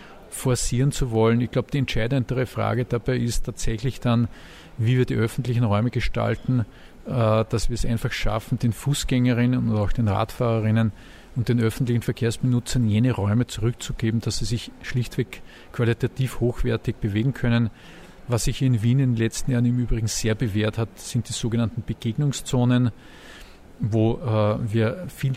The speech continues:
Technik rausnehmen. Da gibt's keine Bürgersteige mehr, da gibt's keine Ampeln mehr. Äh, da müssen sich die Verkehrsteilnehmer im Prinzip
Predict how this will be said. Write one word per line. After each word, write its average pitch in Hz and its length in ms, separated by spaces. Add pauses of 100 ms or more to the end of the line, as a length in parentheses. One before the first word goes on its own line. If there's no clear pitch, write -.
(120)
Technik 117 480
rausnehmen. 123 760 (180)
Da 113 80
gibt's - 320
keine 113 160
Bürgersteige 127 640
mehr, 110 380 (400)
da 117 80
gibt's - 260
keine 110 240
Ampeln 113 400
mehr. 107 300 (480)
Äh, - 20
da 107 540 (260)
müssen 117 340
sich - 220
die - 120
Verkehrsteilnehmer 117 1300 (920)
im 120 120
Prinzip 123 480